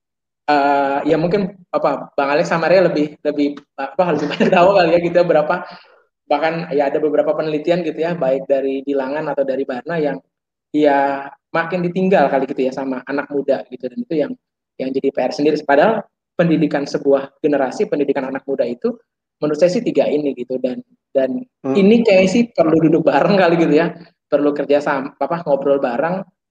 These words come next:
Speaker 1: yuk lakukan bagiannya masing-masing, masing-masing dengan maksimal dan ya hasilkan generasi yang, yang baik gitu.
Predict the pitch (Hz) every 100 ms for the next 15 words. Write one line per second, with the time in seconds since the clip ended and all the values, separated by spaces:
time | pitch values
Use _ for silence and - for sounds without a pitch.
0 | - 143 143 131 139 139 139 135 131 135
1 | 139 143 _ _ _ 135 131 135 127 139
2 | 139 131 139 135 151 139 127 131 127 143
3 | 151 143 127 127 _ _ _ _ 135 131
4 | - 143 151 139 131 131 - 131 123 -
5 | - 123 127 123 135 - 127